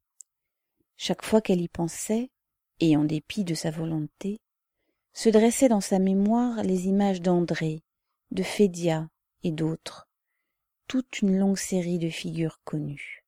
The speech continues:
Résumant pour elle tous ceux qui partageaient son sort, la figure de Pavel grandissait aux yeux de Pélagie,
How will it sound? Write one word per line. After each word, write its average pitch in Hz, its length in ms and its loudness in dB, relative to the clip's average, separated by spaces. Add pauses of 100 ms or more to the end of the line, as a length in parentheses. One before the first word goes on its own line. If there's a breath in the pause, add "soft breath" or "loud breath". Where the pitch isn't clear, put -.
(1600)
Résumant 190 520 6
pour 180 320 -2
elle 220 220 6
tous - 180 -12
ceux 226 240 0
qui - 160 -12
partageaient 175 480 -2
son 170 180 -4
sort, 214 500 -4 (640)
la 202 160 4
figure 240 380 2
de 208 120 2
Pavel 185 540 4
grandissait 165 720 -2 (120)
aux 170 60 -2
yeux 160 200 -4
de 165 80 -6
Pélagie, 160 680 -4